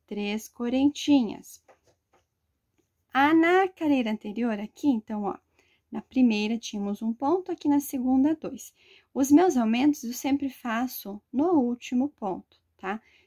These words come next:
Então, aqui eu subi, ficou correntinha sobre correntinha, que é o primeiro ponto, e eu tenho o meu próximo ponto alto, que é o aumento da carreira anterior. Dentro dele, eu vou tá fazendo, então, o meu aumento. Então, eu vou fazer dentro deste ponto,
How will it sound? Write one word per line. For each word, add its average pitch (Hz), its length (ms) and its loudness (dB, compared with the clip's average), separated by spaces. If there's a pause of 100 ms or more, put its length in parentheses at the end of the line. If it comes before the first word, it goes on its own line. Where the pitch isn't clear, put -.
Então, 240 160 -2
aqui 254 320 0
eu 240 100 0
subi, 226 440 -8
ficou 247 240 -14
correntinha 208 500 -8
sobre 208 280 -12
correntinha, 214 600 -6
que 226 120 -10
é - 20 -14
o - 20 -20
primeiro 202 300 -8
ponto, 269 320 -6 (360)
e 262 100 0
eu 285 120 4
tenho 277 320 2
o - 20 10
meu 285 180 6
próximo 254 520 -4
ponto 247 360 -6
alto, 220 340 -4
que 240 240 -6
é 214 240 -2
o 277 140 0
aumento 240 440 4
da 233 160 -8
carreira 226 380 -6
anterior. 254 400 -6 (400)
Dentro 254 380 0
dele, 226 260 -2
eu 208 80 -4
vou 220 140 -8
tá 226 120 -8
fazendo, 220 380 -4
então, 226 420 -2 (720)
o 269 80 4
meu 269 240 6
aumento. 262 440 0
Então, 202 180 -12
eu 202 60 -10
vou 208 100 -10
fazer 214 420 -10
dentro 190 380 -10
deste 240 360 -2
ponto, 208 600 -8